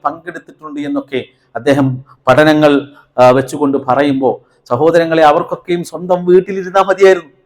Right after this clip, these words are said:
സ്വന്തം വീട്ടിലിരുന്നാ മതിയായിരുന്നു. ഈ അറബി, അറേബ്യൻ ഫുഡൊക്കെ കഴിച്ചിട്ട് അന്നത്തെ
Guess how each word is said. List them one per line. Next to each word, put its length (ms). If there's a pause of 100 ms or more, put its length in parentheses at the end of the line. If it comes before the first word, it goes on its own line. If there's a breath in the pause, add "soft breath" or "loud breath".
(460)
സ്വന്തം 360
വീട്ടിലിരുന്നാ 540
മതിയായിരുന്നു. 540 (460)
ഈ 100
അറബി, 340
അറേബ്യൻ 480
ഫുഡൊക്കെ 460
കഴിച്ചിട്ട് 400 (360)
അന്നത്തെ 320